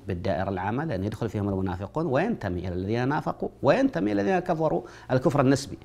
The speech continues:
فإيمانه نسبي ون-، وكفره نسبي ونفاقه كلي.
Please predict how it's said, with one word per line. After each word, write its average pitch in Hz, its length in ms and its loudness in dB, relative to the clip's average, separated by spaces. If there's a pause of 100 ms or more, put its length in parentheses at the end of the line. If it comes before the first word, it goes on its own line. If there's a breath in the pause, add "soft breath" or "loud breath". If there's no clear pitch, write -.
(400 loud breath)
فإيمانه 143 580 4
نسبي 104 380 0
ون-، 92 360 -2
وكفره 185 520 4
نسبي 196 400 0
ونفاقه 165 560 4
كلي. 98 360 2